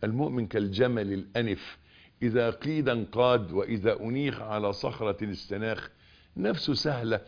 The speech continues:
يلا نصلي يصلي، يلا ننام ينام.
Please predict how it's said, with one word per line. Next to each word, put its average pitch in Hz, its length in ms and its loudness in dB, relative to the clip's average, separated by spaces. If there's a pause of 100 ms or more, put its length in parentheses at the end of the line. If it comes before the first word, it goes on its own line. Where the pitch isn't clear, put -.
(300)
يلا 160 360 4
نصلي 156 640 -2
يصلي، 104 600 -2 (400)
يلا 120 380 0
ننام 110 560 -4
ينام. 90 560 -6